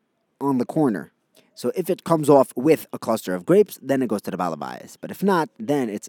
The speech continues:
part of the main stem, and that goes to the aniyim. Rabbi Huda says that when it comes to a single grape, that's considered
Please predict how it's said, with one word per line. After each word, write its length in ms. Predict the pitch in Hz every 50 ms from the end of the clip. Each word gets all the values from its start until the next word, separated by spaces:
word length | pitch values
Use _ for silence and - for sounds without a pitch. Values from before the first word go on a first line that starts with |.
| - _ -
part 280 | - 131 135 127 - -
of 240 | 139 139 123 101
the 360 | 104 139 143 135 123 101 82 - _ _ _ _ _ _ _ _ _ _ _ _ _ _ _ _ _ _ 90
main 320 | 101 117 120 107 98 87
stem, 360 | - - - 226 233 226 208
and 80 | 160 165
that 100 | 160 143
goes 200 | 123 127 127 113
to 60 | - 117
the 100 | 101 92
aniyim. 400 | 90 87 85 85 85 82 80 - _ _ _ _ _ _ _ _ _ _ -
Rabbi 140 | 85 85 107
Huda 200 | 156 175 165 143
says 520 | - - 175 156 117 113 117 - - _ _ _ _ _ _ _ _ _ _ _
that 280 | 92 104 104 101 - -
when 140 | 104 110 104
it 120 | 104 101
comes 260 | - 143 143 135 -
to 180 | - - 123 - -
a 320 | 110 113 107 104 98 95 - _ _ _ _ _ _ _ _ -
single 580 | - - - - 175 185 170 165 156 151 131
grape, 520 | 110 95 - 107 101 117 123 98 - - - _ _ _ _ _ _ _ _ _ _ _ _ _ _ _ -
that's 200 | 110 120 - -
considered 720 | - 123 117 - - - 185 160 139 120 117 117 120